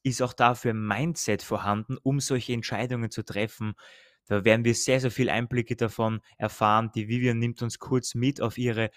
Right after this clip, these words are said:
auf ihre Reise zu ihrer Entfaltung, zu ihrer persönlichen Entfaltung, auch zu ihrer finanziellen Entfaltung,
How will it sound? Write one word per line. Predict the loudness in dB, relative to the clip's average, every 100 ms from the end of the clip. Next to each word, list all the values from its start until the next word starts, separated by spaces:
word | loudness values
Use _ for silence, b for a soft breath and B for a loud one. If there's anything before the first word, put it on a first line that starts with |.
| b b
auf | -2
ihre | 0 2 2
Reise | 2 2 2 2 2 b b b _
zu | -2 4
ihrer | 4 6 4 2 -2
Entfaltung, | -4 -2 0 2 2 4 4
zu | 2 0
ihrer | 0
persönlichen | -2 0 2 2 -2
Entfaltung, | -4 0 0 0 0
auch | -2 -2
zu | -2
ihrer | -2
finanziellen | -4 -4 -4 -4 0 0 0 -4 -8
Entfaltung, | -8 -2 -2 0 -2 -4